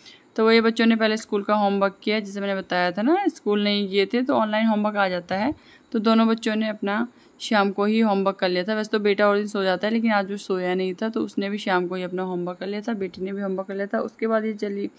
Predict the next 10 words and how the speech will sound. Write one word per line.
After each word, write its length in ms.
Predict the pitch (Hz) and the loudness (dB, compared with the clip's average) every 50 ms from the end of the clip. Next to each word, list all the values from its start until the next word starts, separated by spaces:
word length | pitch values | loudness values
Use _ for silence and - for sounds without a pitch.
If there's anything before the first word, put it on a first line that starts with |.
| - - - - - - - _ _ - | -20 -20 -20 -20 -20 -20 -20 _ _ -6
ये 60 | 214 | -4
चल 220 | 214 220 214 214 208 | -2 0 0 2 2
जाती 320 | 208 202 202 - - 208 | 2 2 2 0 -2 -2
है 100 | 208 208 208 | -2 -2 -2
tuition 420 | - 196 190 - - 254 285 294 | -4 -6 -6 -2 2 6 6 6
और 220 | - - 202 196 196 | 6 4 0 -2 -2
वो 80 | 202 | -2
अपना 200 | 208 208 226 226 226 226 | -4 -2 -2 -2 -2 -2
थोड़ी 180 | 220 202 196 185 | -4 -4 -2 -2
देर 180 | 190 214 247 | -2 -4 -4